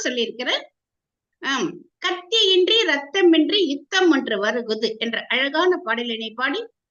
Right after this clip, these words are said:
மோகன்தாஸ் கரம்சந்த் காந்தி ஆயிரத்தி எண்ணூத்தி அறுபத்தி ஒன்பதாம் ஆண்டு அக்டோபர் மாதம் இரண்டாம் நாள் குஜராத் மாநிலம் போர்பந்தரில் கரம்சந்த் காந்திக்கும் புத்திலிபாய் அம்மையாருக்கும்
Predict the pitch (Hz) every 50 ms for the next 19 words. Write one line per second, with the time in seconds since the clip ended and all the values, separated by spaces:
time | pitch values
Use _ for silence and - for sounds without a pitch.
0 | _ _ _ _ _ _ _ _ _ _ _ _ _ _ _ _ _ _ _ -
1 | 311 359 - - 440 427 392 349 381 392 427 440 427 - - _ 269 262 269 294
2 | 302 285 320 330 311 311 - - 202 220 254 277 302 320 311 415 453 466 466 _
3 | _ _ _ _ _ _ _ _ _ _ _ _ _ _ _ _ - 330 403 453
4 | 453 427 403 339 320 - 403 440 453 - - 277 302 330 349 381 370 370 320 330
5 | 381 427 - 226 - 247 277 302 339 320 359 349 349 - 359 415 403 - 254 269
6 | 285 311 302 320 311 302 285 294 302 311 285 415 466 - - - 247 - _ -
7 | 392 403 392 349 302 294 285 277 277 320 359 381 349 - 240 269 285 294 294 311
8 | 302 294 285 294 339 392 403 - - _ _ _ _ _ 339 320 302 381 381 381
9 | 381 370 370 349 302 294 294 302 302 302 339 381 392 359 262 277 294 294 - 294
10 | 294 285 277 285 302 349 440 440 440 - - 254 277 349 403 403 - - 392 339
11 | 311 - - - 247 262 269 262 262 254 - 415 - - _ _ - 330 320 330
12 | - 453 415 403 311 320 294 240 220 226 240 254 254 254 233 - - - 370 392
13 | 415